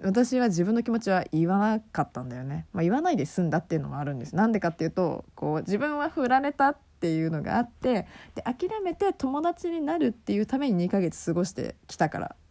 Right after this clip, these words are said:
なんですけど、で、しかもさ、たった二ヶ月だよ。二ヶ月でさ、後悔してるとか迷ってるとか言われてもさ、なんか、「どうせ寂しいからでしょ」っていう考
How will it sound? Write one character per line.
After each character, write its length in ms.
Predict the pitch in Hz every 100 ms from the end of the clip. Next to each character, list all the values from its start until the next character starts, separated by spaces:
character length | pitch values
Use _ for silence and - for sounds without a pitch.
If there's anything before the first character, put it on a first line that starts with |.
| _ -
な 140 | 170
ん 40 | 151
で 60 |
す 100 | 220
け 140 | - 143
ど、 240 | 151 - - - - - - -
で、 100 | 165
し 40 |
か 120 | 175
も 80 | 160
さ、 320 | - 151 143 - _ _
た 140 | - 254
っ 60 | - -
た 80 | 440
二 100 | 392
ヶ 120 | 381
月 200 | 370 233
だ 60 | -
よ。 100 | - -
二 140 | 214
ヶ 140 | - 415
月 220 | 302 147
で 120 | 160
さ、 240 | 156 147 -
後 160 | - 202
悔 200 | - 160
し 120 | -
て 80 | 170
る 120 | 175
と 80 | -
か 120 | 160
迷 180 | 165 208
っ 60 |
て 140 | 214 160
る 100 | 175
と 80 | -
か 40 |
言 80 | 151
わ 80 | 208
れ 100 | 262
て 120 | 240
も 140 | 160
さ、 200 | - - - - - - - - - _ _
な 80 | 175
ん 20 |
か、 80 | 147
「ど 80 | -
う 40 | 269
せ 200 | 285 269
寂 260 | - 196
し 60 | 226
い 80 | 359
か 100 | 165
ら 80 |
で 60 | 160
し 100 | 160
ょ」 60 | 226
っ 40 | - - _
て 80 | 180
い 460 | 170 196 202 202
う 120 | - -
考 100 | -